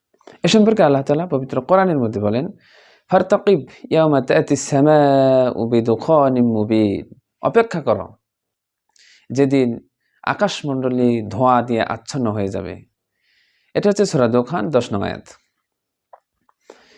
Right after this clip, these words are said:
এই যে সারা পৃথিবী ধোঁয়া দিয়ে আচ্ছন্ন হয়ে যাবে, এই ধোঁয়া দ্বারা আক্রান্ত হবে কারা কারা?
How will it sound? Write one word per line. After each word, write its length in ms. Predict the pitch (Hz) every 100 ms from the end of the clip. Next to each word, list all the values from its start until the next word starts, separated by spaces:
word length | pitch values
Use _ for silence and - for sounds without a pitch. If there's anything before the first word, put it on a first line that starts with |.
| _ _ _ _ -
এই 120 | 208
যে 100 | 233
সারা 340 | 190 165 156
পৃথিবী 640 | 151 233 - 226 226 240 240 _ _ - 107
ধোঁয়া 260 | 117 180 185
দিয়ে 180 | 190 185
আচ্ছন্ন 420 | 143 - 175 160
হয়ে 180 | 120 98
যাবে, 280 | 92 - 104 - _ _ _ _ _ _ _ _ _ _ _ _ _ _ _ _ _ _
এই 200 | - 202
ধোঁয়া 320 | 156 139 170
দ্বারা 360 | 175 139 113 131 - _ _ _
আক্রান্ত 420 | - 160 233 233 214
হবে 180 | 160
কারা 180 | 151 156
কারা? 260 | 151 170